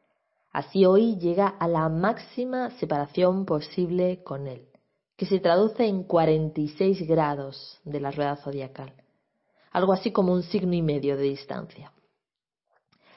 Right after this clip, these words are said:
Para hacerlo fácil es quedarnos con la idea de que a partir de aquí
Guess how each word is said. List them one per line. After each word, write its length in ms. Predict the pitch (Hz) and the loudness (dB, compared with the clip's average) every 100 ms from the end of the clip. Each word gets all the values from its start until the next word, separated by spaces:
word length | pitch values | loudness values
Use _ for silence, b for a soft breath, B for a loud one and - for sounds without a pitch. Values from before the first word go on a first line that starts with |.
| b | b
Para 140 | - 160 | 0 0
hacerlo 320 | 160 180 185 | 4 4 4
fácil 420 | 170 196 233 240 | 2 -2 0 2
es 140 | 190 - | 2 0
quedarnos 420 | 170 160 160 160 | 0 0 0 -2
con 160 | 160 | 0
la 60 | 156 | 2
idea 280 | 151 147 143 | 2 2 0
de 120 | 147 | 0
que 100 | 160 | 0
a 80 | 151 | 0
partir 340 | 151 - 196 | -2 2 2
de 160 | 202 214 | 4 4
aquí 600 | 180 - 208 196 233 | 2 -2 -2 -2 -2